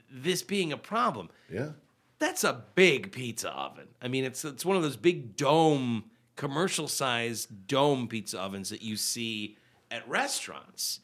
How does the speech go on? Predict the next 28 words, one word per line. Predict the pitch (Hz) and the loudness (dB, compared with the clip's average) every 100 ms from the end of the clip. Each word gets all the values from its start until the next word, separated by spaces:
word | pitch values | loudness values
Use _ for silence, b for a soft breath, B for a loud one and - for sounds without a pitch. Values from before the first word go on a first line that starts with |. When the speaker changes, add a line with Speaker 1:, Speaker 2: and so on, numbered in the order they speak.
| b b - | b b -6
Speaker 1:
And | 120 | 0
then | 139 | 0
it's | 139 - | 0 -2
got, | 135 127 | -2 -2
like, | 120 | -4
a, | 101 87 - | -6 -8 -12
a | 98 | -10
shelter | - - 151 175 165 185 | -6 -2 -2 -2 -2 -4
around | 165 156 170 180 | -2 -2 -2 -4
it | 170 | -4
and | 92 | -6
a | 82 | -8
smokestack | - - 127 180 - 156 160 - | -8 -6 -4 -4 -6 -4 -6 -6
at | 147 | -10
the | |
Speaker 2:
Have | 85 | -8
Speaker 1:
top. | 98 101 | -2 0
Speaker 2:
they | |
ever | 113 110 - | 0 0 0
offered | 95 101 113 | -2 -2 -6
him | 101 | -6
a | 82 | -6
free | - 104 | -8 -8
pizza? | 92 95 127 - 190 208 _ _ | -6 -6 -6 -6 -10 -10 _ _
Speaker 1:
Maybe | 92 90 82 | -14 -12 -14
that's | 76 - | -16 -18
the | 76 | -20
problem. | - 71 82 69 69 | -18 -16 -14 -16 -18